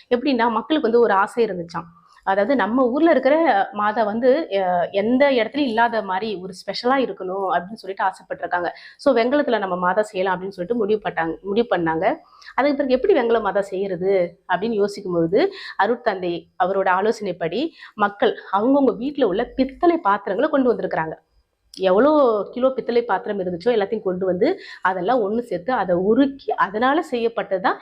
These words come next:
இந்த வெங்கலை-, வெங்கல மாதா சுரூபமா. அப்பனா ஒவ்வொரு பங்குல உள்ள பக்தர்களோட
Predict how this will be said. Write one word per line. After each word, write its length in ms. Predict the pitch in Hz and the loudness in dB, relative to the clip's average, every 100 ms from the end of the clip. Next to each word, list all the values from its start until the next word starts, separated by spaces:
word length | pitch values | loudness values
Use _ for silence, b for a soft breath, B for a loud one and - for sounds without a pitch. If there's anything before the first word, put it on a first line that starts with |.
| B B | B B
இந்த 180 | 220 202 | -6 -2
வெங்கலை-, 560 | 190 190 233 214 175 165 170 | -2 0 2 2 2 -4 -4
வெங்கல 360 | 196 220 247 196 | -2 2 2 0
மாதா 320 | 175 180 269 226 | -4 -4 -6 -4
சுரூபமா. 340 | 196 185 175 - B B 196 | -6 -6 -8 -12 B B -4
அப்பனா 300 | 196 294 208 | 0 2 4
ஒவ்வொரு 360 | 214 254 302 | 4 4 2
பங்குல 440 | - 208 247 311 320 | 2 0 0 2 2
உள்ள 420 | 233 196 220 294 | 2 0 0 0
பக்தர்களோட 800 | - 220 - 294 226 226 190 | -2 -6 0 2 2 2 0